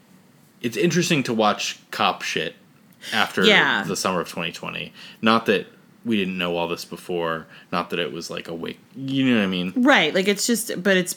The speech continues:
Speaker 2: it's, uh, it's more at the forefront of everyone's or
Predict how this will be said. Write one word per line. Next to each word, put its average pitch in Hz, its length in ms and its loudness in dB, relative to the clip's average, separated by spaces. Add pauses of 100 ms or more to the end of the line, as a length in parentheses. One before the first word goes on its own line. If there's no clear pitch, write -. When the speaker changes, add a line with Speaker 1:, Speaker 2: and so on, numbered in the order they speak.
(160)
Speaker 2:
it's, - 460 -6 (140)
uh, 139 880 -2 (1700)
it's 185 260 0 (580)
more 202 800 4
at 185 160 0
the 165 80 0
forefront 151 640 -4
of 147 180 -6
everyone's 139 580 -8
or 139 260 -8